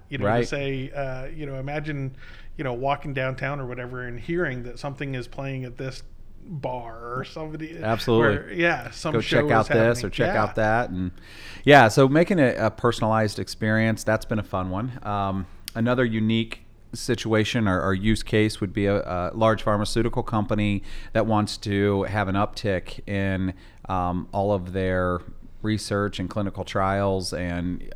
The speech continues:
Speaker 2: uh, educating folks on, on, uh, a disease state.
Speaker 1: Oh, wow.
Speaker 2: And what they wanna do is put Vibenomics in all the primary care physicians' offices across the country to be able to educate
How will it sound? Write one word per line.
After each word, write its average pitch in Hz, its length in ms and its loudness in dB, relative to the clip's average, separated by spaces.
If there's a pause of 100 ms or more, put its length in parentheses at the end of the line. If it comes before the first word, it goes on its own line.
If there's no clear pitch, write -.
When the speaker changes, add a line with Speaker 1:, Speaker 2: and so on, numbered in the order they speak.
Speaker 2:
uh, - 160 -10
educating 104 520 -2
folks 95 460 0
on, 92 380 -2
on, 95 260 -4
uh, 90 260 -4
a 101 80 -4
disease 101 380 -2
state. 82 300 -6 (280)
Speaker 1:
Oh, 143 40 -8
wow. 151 320 -10
Speaker 2:
And 104 500 4
what 107 240 2
they 123 140 8
wanna 107 200 6
do 101 340 2
is 95 280 -2
put 98 420 0
Vibenomics 92 640 -2
in 90 360 -2
all 98 160 0
the 95 80 -6
primary 92 400 -2
care 98 200 -4
physicians' 92 460 -6
offices 85 420 -4
across 87 340 -4
the - 40 -10
country 95 520 -2
to - 140 -8
be 95 200 -2
able 95 220 -2
to 92 380 -4
educate 92 720 -4